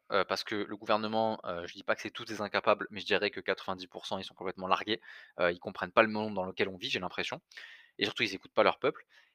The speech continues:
Et hem, et en l'occurrence, heu, bah, tu sollicites directement le peuple. C'est Oussama Ammar qui disait ça dans une interview. Il disait, heu, pas dans une interview, dans un, dans un, un consulting, un coaching qu'il a eu avec un client à moi.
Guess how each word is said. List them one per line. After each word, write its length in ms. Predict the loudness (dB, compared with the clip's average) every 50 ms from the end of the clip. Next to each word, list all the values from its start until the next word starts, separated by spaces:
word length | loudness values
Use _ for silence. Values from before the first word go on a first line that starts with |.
| _ _
Et 360 | 6 6 8 8 8 6 6 4 4
hem, 800 | 4 6 6 6 6 6 4 2 0 -4 -8 -12 -14 -16 -18 -20 _ _ _ _ _ _ _ _ _ _ _ _ _ _ _ _ _ -20 -20 -14 _ -4
et 100 | -2 0
en 80 | 0
l'occurrence, 560 | 0 0 2 4 6 6 6 6 4 0 -4 -8 -14 -18 -20 -20 _ 2 6
heu, 200 | 6 8 8 6 6
bah, 180 | 8 8 8 8 6 _ _ _ _ _ _ _ _ _ _ -20 -20 _ _
tu 160 | -6 -4 -2 2
sollicites 540 | 6 8 8 6 6 2 -2 -4 -4 -6
directement 500 | 0 4 6 6 6 6 4 2 2 4
le 80 | 2 2
peuple. 180 | 2 0 -2 -2
C'est 120 | -4 -6
Oussama 340 | -4 0 0 2 6 6 6
Ammar 220 | 6 6 2 0
qui 100 | -4 -10
disait 200 | -10 -8 -8 -4
ça 100 | -4 -4
dans 100 | -4 -4
une 140 | -6 -6 -8
interview. 440 | -4 -2 -2 -2 -2 -4 -8 -12 -12 -14
Il 120 | -16 -16
disait, 400 | -14 -14 -10 -8 -6 -6 -8 -4 0 0
heu, 80 | 4
pas 120 | 6 6 6
dans 100 | 6 4
une 60 | 0
interview, 240 | -2 -2 -2 -2 -4
dans 180 | -6 -6 -4 -4
un, 200 | -6 -6 -8 -8
dans 240 | -10 -10 -8 -8
un, 160 | -10 -10 -10 -12 -16 -20 _ _ _ -12 -10 -10
un 100 | -8 -8
consulting, 480 | -8 -8 -8 -8 -8 -10 -10 -10 -8 -6
un 80 | -6 -4
coaching 260 | -2 -2 -2 -4 -4
qu'il 140 | -2 2 4
a 60 | 6
eu 80 | 6 6
avec 180 | 4 2 0
un 80 | -4 -8
client 260 | -6 -2 0 0 0
à 40 | 0
moi. 140 | -2 -6